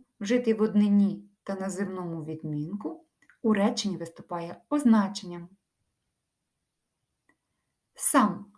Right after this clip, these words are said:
відповідає на питання «хто». Цей займенник є означальним, він чоловічого роду,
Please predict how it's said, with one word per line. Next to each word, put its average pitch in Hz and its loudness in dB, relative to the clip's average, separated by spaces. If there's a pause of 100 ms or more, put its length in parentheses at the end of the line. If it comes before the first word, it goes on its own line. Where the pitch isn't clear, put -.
(200)
відповідає 180 -2
на 175 -4
питання 185 -6 (200)
«хто». - -2 (1300)
Цей 349 0
займенник 196 2
є 185 -6
означальним, 208 4 (500)
він 220 6
чоловічого 196 0
роду, 165 -2